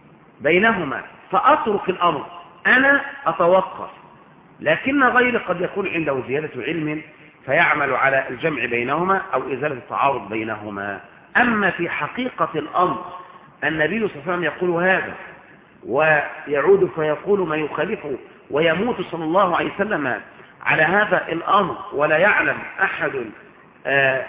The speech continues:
آه، التاريخ، أو لا يعلم أحد إزالة التعارض، أو لا يعلم أحد كذا، هذا مستحيل.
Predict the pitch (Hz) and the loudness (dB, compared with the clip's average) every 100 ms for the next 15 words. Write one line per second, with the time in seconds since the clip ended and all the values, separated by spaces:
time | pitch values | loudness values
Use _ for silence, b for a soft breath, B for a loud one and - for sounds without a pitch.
0 | - - - - - - - 147 98 92 | -12 -20 -20 -10 -6 -4 -2 -2 -2 -4
1 | 95 - - 139 170 214 156 - - 143 | -6 -10 -2 0 2 2 0 -4 -6 -2
2 | 156 156 170 170 156 143 - - 156 143 | 0 2 2 4 2 0 -2 -4 -6 -6
3 | 147 143 127 147 131 180 185 147 147 165 | -8 -8 -10 -8 0 2 2 -2 -4 -2
4 | 165 156 202 - 160 - 208 220 - 151 | 0 -2 -4 -8 -8 -8 -8 -8 -6 -6
5 | 127 - 110 87 | -8 -12 -14 -14